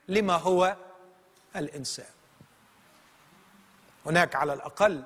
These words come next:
حالياً سبع تعريفات أكاديمية للإنسان، أشهرهم وأكثرهم انتشاراً هو التعريف العلمي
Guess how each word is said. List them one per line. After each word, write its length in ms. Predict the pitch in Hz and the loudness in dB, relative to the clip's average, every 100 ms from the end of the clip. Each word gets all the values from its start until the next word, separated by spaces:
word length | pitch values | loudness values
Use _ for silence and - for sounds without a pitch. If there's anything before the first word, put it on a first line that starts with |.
| - - | -16 -10
حالياً 640 | 156 143 160 180 135 147 - - _ _ _ _ _ _ _ _ - | -6 -4 -2 -2 -2 -8 -18 -20 _ _ _ _ _ _ _ _ -6
سبع 420 | - 285 226 156 | 0 2 2 -2
تعريفات 760 | - 165 170 180 - 214 165 | -4 -4 -4 -6 -2 -2 -2
أكاديمية 720 | - 156 165 151 165 165 147 135 | -10 -12 -8 -6 -6 -4 -6 -6
للإنسان، 680 | 131 131 139 - 143 120 120 _ _ _ _ _ _ _ _ _ _ _ _ _ | -10 -14 -12 -10 -8 -12 -16 _ _ _ _ _ _ _ _ _ _ _ _ _
أشهرهم 720 | 202 - 294 320 196 180 190 - _ _ _ _ _ _ _ _ _ _ _ _ - | -2 4 4 4 2 -8 -8 -16 _ _ _ _ _ _ _ _ _ _ _ _ -4
وأكثرهم 680 | 175 175 - 262 247 220 | -2 -2 2 2 2 -2
انتشاراً 800 | 185 185 180 - 233 175 151 165 - _ _ _ _ _ _ _ _ 208 | -4 -6 -6 0 2 2 -2 -10 -20 _ _ _ _ _ _ _ _ -4
هو 60 | |
التعريف 500 | 202 208 180 262 - | 0 2 2 0 -4
العلمي 560 | 190 160 233 196 151 | -4 -2 0 -2 -8